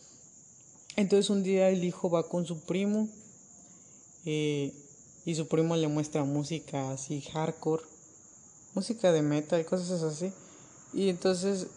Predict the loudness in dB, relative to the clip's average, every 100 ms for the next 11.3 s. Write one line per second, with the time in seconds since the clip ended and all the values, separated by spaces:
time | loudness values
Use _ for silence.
0 | -20 -16 -4 0 2 2 2 0 2 0
1 | 0 -2 -4 -2 0 0 -2 -4 -6 0
2 | 2 2 -6 -8 -14 -20 -20 -20 -20 -20
3 | -10 -6 0 2 2 2 0 0 -2 0
4 | 0 0 0 -2 0 -2 -4 -8 -20 -20
5 | -20 -20 -20 -20 -20 -20 -20 -20 -20 -20
6 | -20 -20 -20 -10 -2 0 2 0 0 0
7 | 0 0 0 0 0 0 0 0 0 -2
8 | -2 -6 -14 -20 -20 -20 -20 -20 -20 -18
9 | -6 0 2 0 0 0 0 -2 -2 -4
10 | -8 -10 -10 -4 -2 -2 -2 -2 -2 -2
11 | -4 -4